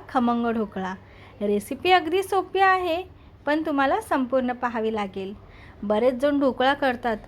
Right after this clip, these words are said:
परंतु स्पॉन्जी होत नाही किंवा कुठेतरी फसतो आणि खायला गेलं की घशात लागतो. तर ही रेसिपी फॉलो करून एकदा ढोकळा करूनच बघा. आता इथे मी एक वाटीचं मेजरमेंट तुम्हाला सांगणार आहे. तुम्ही कोणतीही वाटी घेऊ शकता,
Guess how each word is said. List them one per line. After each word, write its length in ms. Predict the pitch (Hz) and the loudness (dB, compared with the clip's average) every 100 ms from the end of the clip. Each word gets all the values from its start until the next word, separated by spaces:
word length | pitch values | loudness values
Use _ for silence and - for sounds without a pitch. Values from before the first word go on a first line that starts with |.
| - | -2
परंतु 400 | 240 247 240 330 | 0 0 0 -4
स्पॉन्जी 580 | - - 254 233 226 | -4 0 2 2 2
होत 180 | 311 302 285 | 2 0 0
नाही 260 | 269 277 339 - - - - | -2 -2 -4 -12 -20 -18 -2
किंवा 220 | 311 339 | 4 6
कुठेतरी 480 | 370 320 277 277 302 | 4 0 -4 -4 -6
फसतो 680 | 330 302 269 - 214 185 - - - - - | 0 0 0 -8 -8 -8 -12 -20 -20 -10 -6
आणि 160 | 247 302 | -4 -4
खायला 320 | - 269 269 | -2 0 0
गेलं 200 | 262 262 | 0 0
की 140 | 269 330 | 0 -2
घशात 380 | 269 226 262 240 | -2 -2 -6 -4
लागतो. 500 | 214 196 - 185 196 - - - - | -6 -6 -8 -10 -10 -16 -20 -18 -4
तर 80 | 254 | -4
ही 280 | - 311 349 | -2 0 2
रेसिपी 440 | 302 302 277 302 | 0 -2 -4 -2
फॉलो 320 | 311 269 240 | 0 2 2
करून 280 | 247 269 277 | 0 0 -2
एकदा 220 | 262 233 | -2 -2
ढोकळा 300 | 262 247 262 | -2 0 0
करूनच 540 | 285 - 247 269 339 - | 0 2 2 2 -2 -4
बघा. 260 | 208 185 175 202 - - - - - - | -8 -6 -10 -14 -20 -20 -20 -20 -8 -4
आता 240 | 220 349 | -2 0
इथे 260 | 349 294 320 | -2 -2 -2
मी 260 | 330 349 - | -2 -6 -4
एक 260 | 311 330 | -2 2
वाटीचं 420 | 330 294 294 269 349 | 4 2 0 -2 -2
मेजरमेंट 560 | 320 233 254 254 254 | 0 0 0 -2 -2
तुम्हाला 260 | 254 240 247 | -4 -4 -4
सांगणार 380 | 247 220 220 214 | -4 -4 -4 -6
आहे. 200 | 226 311 | -6 -6
तुम्ही 240 | 294 302 | -4 -4
कोणतीही 520 | - 320 294 302 349 | 0 0 2 2 2
वाटी 300 | 370 285 - | 2 2 0
घेऊ 260 | 240 247 247 | -6 -6 -4
शकता, 440 | 247 - - 262 | -6 -6 -4 -4